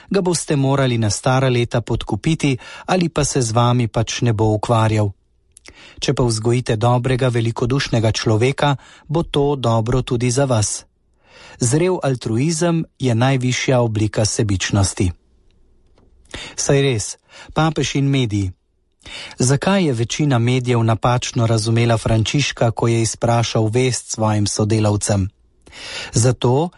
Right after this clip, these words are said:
ker Frančišek ni ne aparatčik, ne birokrat in tudi ne politik. Njegov cilj ni podrejene ponižati, uživati ob gubah na njihovih obrazih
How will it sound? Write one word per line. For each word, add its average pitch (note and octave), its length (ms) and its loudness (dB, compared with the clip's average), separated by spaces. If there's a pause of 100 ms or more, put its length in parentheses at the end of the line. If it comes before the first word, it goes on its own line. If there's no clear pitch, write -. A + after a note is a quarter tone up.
(340)
ker C3 200 -4
Frančišek B2+ 760 -2
ni B2 200 2
ne B2+ 280 2
aparatčik, C#3 1080 -2
ne C#3 180 2
birokrat C#3+ 920 -2 (100)
in C3+ 160 0
tudi A#2 260 0
ne G#2+ 120 2
politik. B2 640 -2 (680)
Njegov C#3+ 400 2
cilj D3 460 -2
ni C#3 280 0
podrejene A#2 720 0
ponižati, A#2+ 840 0 (340)
uživati C#3 680 0
ob B2 180 -2
gubah C3+ 440 0 (100)
na A#2+ 140 0
njihovih A2+ 500 0
obrazih A#2+ 680 2